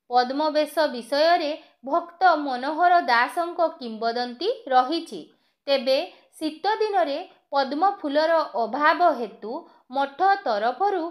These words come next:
ସୋଲରେ ନିର୍ମିତ ପଦ୍ମ ଆଭୂଷଣରେ ଶ୍ରୀଜୀଉମାନେ ପଦ୍ମବେଶ ହୋଇଥାନ୍ତି। ତେବେ ବର୍ତ୍ତମାନ ସମୟରେ ମଧ୍ୟ ଏମିତି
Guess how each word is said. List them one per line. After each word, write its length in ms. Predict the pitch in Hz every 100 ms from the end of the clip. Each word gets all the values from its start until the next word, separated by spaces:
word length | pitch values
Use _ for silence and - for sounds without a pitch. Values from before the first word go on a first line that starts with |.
| - _ _ 294
ସୋଲରେ 460 | 277 311 392 392 349
ନିର୍ମିତ 560 | 285 247 294 320 320 294
ପଦ୍ମ 420 | 240 226 226 285 381
ଆଭୂଷଣରେ 760 | 320 226 247 247 220 208 214 277 370 _ _
ଶ୍ରୀଜୀଉମାନେ 840 | - 330 302 320 403 392 294 240 262 392 -
ପଦ୍ମବେଶ 720 | 240 226 233 233 226 226 311 539 -
ହୋଇଥାନ୍ତି। 800 | 294 302 370 359 247 196 - 147 _ _ _ -
ତେବେ 280 | 302 302 381
ବର୍ତ୍ତମାନ 760 | 277 226 214 - 311 349 381 403
ସମୟରେ 640 | 403 277 240 240 269 320
ମଧ୍ୟ 480 | 370 320 240 294 440 294 - _ _
ଏମିତି 460 | 269 294 359 392